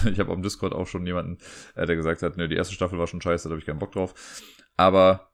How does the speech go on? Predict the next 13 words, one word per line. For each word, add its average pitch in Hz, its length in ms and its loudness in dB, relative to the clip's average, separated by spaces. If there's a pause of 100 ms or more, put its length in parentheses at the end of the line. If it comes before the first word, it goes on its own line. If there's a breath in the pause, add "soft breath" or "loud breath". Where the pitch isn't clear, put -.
ich 160 140 4
fand's 113 200 -4
gut. - 200 -14 (380)
Ist - 140 -10
ja 90 60 0
halt - 180 -4
einfach 76 300 -8
auch 76 100 -10
Geschmackssache. - 640 -12
Mir 110 80 -4
hat's - 140 -6
Spaß - 240 -18
gemacht. - 260 -20